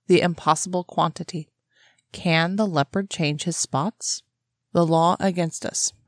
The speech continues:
Heredity. The vicious by inheritance. Who are they whom General Booth cheerfully undertakes to refashion and make amiable to the conditions of godly and righteous and sober living?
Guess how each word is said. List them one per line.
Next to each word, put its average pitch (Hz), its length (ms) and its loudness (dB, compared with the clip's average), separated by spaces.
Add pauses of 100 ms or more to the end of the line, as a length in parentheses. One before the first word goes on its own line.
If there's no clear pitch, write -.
(140)
Heredity. 170 680 -4 (1900)
The 180 160 4
vicious 247 440 2
by 185 180 4
inheritance. 170 880 -4 (1900)
Who 262 160 8
are 311 140 8
they 165 400 6 (120)
whom 190 280 4
General 190 440 4
Booth 156 360 2 (120)
cheerfully 202 540 4
undertakes 175 680 0
to 170 100 -2
refashion 170 720 0 (140)
and 170 120 2
make 165 320 2
amiable 180 600 2
to 214 160 -4
the 160 100 2
conditions 160 600 -2
of - 160 -6
godly 147 460 2
and 160 180 -4
righteous 147 400 -2
and 156 180 -6
sober 160 320 0
living? 156 400 -2